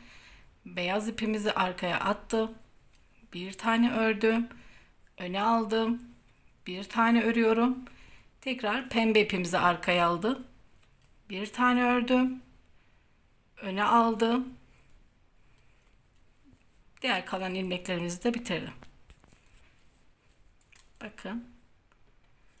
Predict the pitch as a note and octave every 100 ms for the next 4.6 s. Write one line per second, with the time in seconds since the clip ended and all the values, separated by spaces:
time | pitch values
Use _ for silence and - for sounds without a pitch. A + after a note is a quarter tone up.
0 | _ _ _ _ _ - B3 A#3+ F3 E3
1 | E3+ - F3+ E3+ E3+ E3 E3+ E3+ F3+ -
2 | A#3+ A#3+ - - - - - - - _
3 | - _ _ - - _ _ _ _ -
4 | _ G3+ F3+ G#3+ -